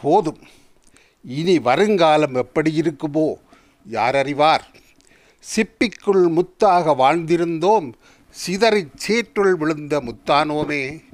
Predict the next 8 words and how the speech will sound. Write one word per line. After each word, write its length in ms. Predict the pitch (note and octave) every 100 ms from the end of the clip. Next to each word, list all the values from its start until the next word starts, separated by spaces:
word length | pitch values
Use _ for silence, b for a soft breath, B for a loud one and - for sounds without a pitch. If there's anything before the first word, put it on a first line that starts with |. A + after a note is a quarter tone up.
| b b b b - -
செப்பிட 480 | E3 - _ D#3+ E3
முடியுமா 680 | D#3 D#3 F3 E3+ E3 E3 D#3
கொரோனாவின் 720 | D#3+ E3 E3+ E3 D#3+ D#3+ D#3
சீற்றம்? 680 | - F#3+ A3 - G#2+ - C#4+ b b b b -
செகமெலாம் 680 | A3+ G3+ F#3+ F3 D#3+ D#3+ D3+
இன்று 480 | D3+ D3 C#3 C3+ C3+ b G2+
அதனோட 520 | G#2 A#2 C#3 C#3 F3
ஆட்டம். 520 | D#3+ A#2 C3+ - -